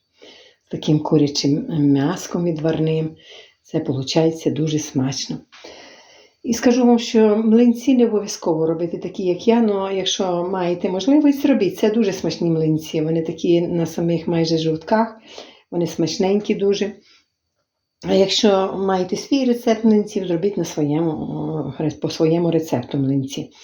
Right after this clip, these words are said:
А от начинку можна підібрати теж по своєму смаку. Можна курячу печінку, е, відварити, зробити її на фарш, пропустити. Можна, так як я, куряче м'ясо, можна, е, свине м'ясо так зробити, теж буде дуже смачно.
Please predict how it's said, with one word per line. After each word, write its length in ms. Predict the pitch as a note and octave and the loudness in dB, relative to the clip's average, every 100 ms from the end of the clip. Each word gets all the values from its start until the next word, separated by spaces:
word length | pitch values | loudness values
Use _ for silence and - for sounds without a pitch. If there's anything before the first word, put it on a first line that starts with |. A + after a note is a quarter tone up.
| - - - - | -18 -18 -20 -2
А 100 | E3+ | 0
от 120 | E3 | 2
начинку 540 | E3+ D#3+ B3 B3+ B3+ G3 | 0 2 4 4 4 0
можна 300 | E3 F#3 F3+ | 0 -2 -4
підібрати 580 | F3 D#3 E3 D#3+ E3 | -4 -2 -2 -2 -2
теж 400 | D#3+ - C3+ - - _ _ | -4 -4 -4 -6 -6 _ _
по 80 | - | -8
своєму 400 | - F#3 F3+ F#3 | 0 2 2 0
смаку. 460 | F3 E3 B2+ C3 D#3+ | 0 0 0 -2 0
Можна 480 | F#3 A3+ G3 F3 D#3 | 2 4 4 2 0
курячу 680 | F3 E3 D#3+ D#3+ D3+ D3 - - | 0 0 0 0 0 0 -6 -8
печінку, 580 | G#3+ - D#3+ E3 E3 D#3+ - - - - - | -4 0 0 2 -2 -2 -8 -20 -20 -20 -4
е, 140 | E3 | 2
відварити, 840 | D#3+ D3+ D#3+ D#3+ D#3+ D#3+ D#3+ D#3+ D3+ | 2 4 4 4 2 2 0 0 0
зробити 480 | E3 D#3 D#3+ D#3+ | -2 0 0 0
її 420 | D#3+ D#3+ D3+ D3+ D#3 | -2 -2 -2 0 0
на 100 | D3+ | -2
фарш, 340 | D#3+ D3 - | -2 -2 -4
пропустити. 720 | - - D#3+ D#3 - D#3 D3+ | -12 -10 -8 -4 2 2 2
Можна, 600 | D#3+ G3 A3+ E3+ D#3+ D3 - | 2 2 2 2 0 -2 -6
так 140 | - D#3 | -2 -2
як 180 | D#3 E3+ | 0 -2
я, 80 | |
куряче 440 | D#3 E3 D#3 D#3 D#3 | 0 0 0 0 0
м'ясо, 440 | D#3 F#3+ F#3+ - | 2 2 -2 -2
можна, 420 | E3+ G#3+ F#3 D#3+ - - - - - | 0 2 2 -2 -4 -16 -20 -20 -6
е, 340 | F#3 E3+ E3 | -2 0 0
свине 560 | E3 - B3 A3+ F3 F#3 | -2 2 6 6 4 0
м'ясо 420 | F#3+ F3+ E3+ - | -2 -4 -4 -6
так 240 | E3 E3+ E3 | -4 -4 -2
зробити, 480 | E3 D#3 E3 D#3+ | -4 -2 -2 -2
теж 380 | D#3+ G#3 G#3+ G#3+ | -2 2 2 2
буде 260 | E3 F#3 E3+ | -4 -2 -4
дуже 300 | D#3+ E3+ - | -4 -6 -6
смачно. 560 | - D3 C3+ C3 - | -4 -2 -2 -4 -8